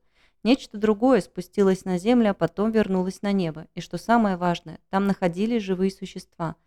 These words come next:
Там были гиганты, спустившиеся с неба. Когда пауки впервые их увидели,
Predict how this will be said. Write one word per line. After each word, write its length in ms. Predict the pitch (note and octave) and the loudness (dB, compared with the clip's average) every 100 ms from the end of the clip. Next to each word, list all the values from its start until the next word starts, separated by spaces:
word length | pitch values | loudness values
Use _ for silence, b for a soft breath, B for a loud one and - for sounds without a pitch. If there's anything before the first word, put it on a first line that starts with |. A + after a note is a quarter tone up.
| _ _ | _ _
Там 200 | F#3+ G3 | 2 2
были 160 | F#3+ F#3 | 4 2
гиганты, 560 | F#3 F3+ G#3 G#3 - | 0 4 4 4 0
спустившиеся 840 | D#3+ _ E3 _ G3+ - A3 - G3 | -12 _ -16 _ -10 -6 -8 -8 -14
с 120 | - | -6
неба. 360 | F3+ D#3+ D#3+ F3+ _ _ _ _ _ | -4 -4 -6 -16 _ _ _ _ _
Когда 280 | - F3+ C#4+ | -12 0 2
пауки 360 | C#4 C4+ - | 4 2 0
впервые 500 | B3 B3+ B3 B3+ A#3+ | -2 0 2 2 2
их 180 | A3+ - | 2 -2
увидели, 680 | A3 C4+ B3+ E3+ D#3 D#3+ | -2 2 2 2 -2 -8